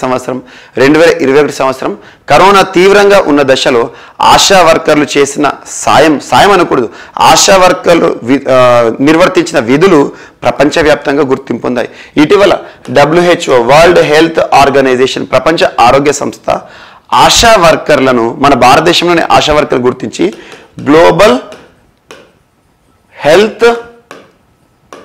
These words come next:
వర్కర్స్ పేరిట ఒక ప్రతిష్టాత్మక పురస్కారాన్ని ప్రదానం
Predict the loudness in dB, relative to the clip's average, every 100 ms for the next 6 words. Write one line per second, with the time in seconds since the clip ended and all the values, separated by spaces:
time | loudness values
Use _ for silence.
0 | _ _ -20 -16 -2 0 0 -8 -6 -2
1 | -2 -2 -12 -18 _ 0 0 0 0 0
2 | 0 -4 -2 -2 -2 -6 -2 -2 0 -2
3 | -2 -2 -2 -2 -2 -2 0 -2 0 0
4 | 0